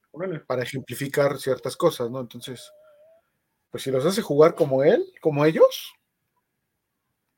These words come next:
Speaker 2: Houston tenemos problemas. <laughs>
Speaker 1: Ge-, Gesicki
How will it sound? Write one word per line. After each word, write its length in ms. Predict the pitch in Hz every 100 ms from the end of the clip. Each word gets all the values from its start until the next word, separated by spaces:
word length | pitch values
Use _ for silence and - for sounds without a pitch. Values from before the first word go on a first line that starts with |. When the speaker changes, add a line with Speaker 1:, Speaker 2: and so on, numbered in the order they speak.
| _ -
Speaker 2:
Houston 320 | 156 151 143
tenemos 280 | 139 139 147
problemas. 720 | 113 113 160 202 - - - - _ _ _
<laughs> 300 | _ _ -
Speaker 1:
Ge-, 220 | 135 135
Gesicki 760 | 135 139 - 196 - 226 226